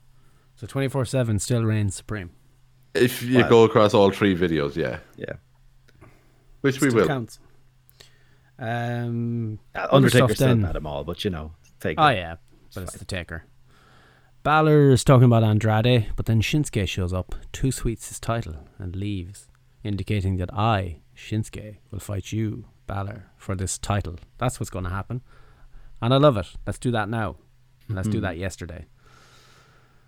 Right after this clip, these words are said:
Speaker 1: Hook it to my veins. That's
Speaker 3: Yep.
Speaker 1: 'cause Balor can't get on T V at the moment.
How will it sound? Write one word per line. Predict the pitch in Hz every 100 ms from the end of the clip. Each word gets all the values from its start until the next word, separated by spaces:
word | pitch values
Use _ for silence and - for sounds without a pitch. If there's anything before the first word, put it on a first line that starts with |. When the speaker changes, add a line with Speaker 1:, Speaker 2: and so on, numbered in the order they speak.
| _ _ _ _ - _ -
Speaker 1:
Hook | 113
it |
to | 117
my | 123
veins. | 117 151 113 - - - -
That's | - 101 101 104 156 -
Speaker 3:
Yep. | -
Speaker 1:
'cause | 135
Balor | 120 135 147
can't | 131 135
get | 131 120
on | 117
T | 123
V | 117 127
at | 101
the |
moment. | 90 87 87